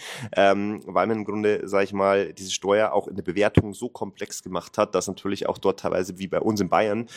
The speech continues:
äh, teilweise Finanzämter blockiert sind und für ganz andere Tätigkeiten gar keine Ressourcen mehr haben.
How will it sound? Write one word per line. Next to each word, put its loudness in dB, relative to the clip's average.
äh, 0
teilweise 0
Finanzämter 0
blockiert -2
sind -2
und -4
für -4
ganz 2
andere -2
Tätigkeiten -2
gar -2
keine 0
Ressourcen 0
mehr 0
haben. 2